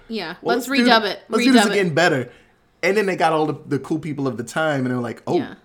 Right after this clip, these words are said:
Speaker 2: then it exploded.
Speaker 1: Yeah, two thousand one.
Speaker 2: So
Speaker 1: The
Speaker 2: in
Speaker 1: redub.
Speaker 2: Japan, back in eighty-eight, it did one point seven billion. So
Speaker 1: Yen.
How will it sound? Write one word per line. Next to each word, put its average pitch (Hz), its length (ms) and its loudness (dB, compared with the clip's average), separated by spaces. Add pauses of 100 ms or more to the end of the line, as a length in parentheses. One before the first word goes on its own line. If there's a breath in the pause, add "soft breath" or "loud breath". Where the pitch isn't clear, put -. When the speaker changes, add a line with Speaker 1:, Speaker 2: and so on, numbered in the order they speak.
Speaker 2:
then 170 200 4
it 143 80 0
exploded. 131 600 -4
Speaker 1:
Yeah, 190 180 -8
two - 160 -10
thousand 180 280 -6
one. 165 220 -12 (140)
Speaker 2:
So 175 300 0
Speaker 1:
The - 80 -4
Speaker 2:
in 180 80 2
Speaker 1:
redub. 180 80 0
Speaker 2:
Japan, 202 760 0
back 165 240 0
in 143 140 -6
eighty-eight, 147 640 -2 (140)
it 135 140 0
did 131 160 -2
one 151 160 -2
point 160 240 -6
seven 143 340 -2
billion. 120 460 0
So 113 360 -2
Speaker 1:
Yen. 175 380 -12